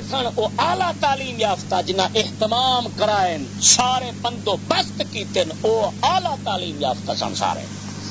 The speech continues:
جنہ دیاں آئیاں کھڑیاں سن، او بھی سارے تعلیم یافتہ سن۔ تے جیڑیاں آئیاں کھڑیاں سن،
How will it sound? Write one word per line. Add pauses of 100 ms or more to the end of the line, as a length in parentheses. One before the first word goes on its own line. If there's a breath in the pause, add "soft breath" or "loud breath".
(3000)
جنہ
دیاں (160)
آئیاں
کھڑیاں
سن، (160)
او
بھی
سارے
تعلیم
یافتہ
سن۔ (1600)
تے
جیڑیاں (200)
آئیاں
کھڑیاں
سن،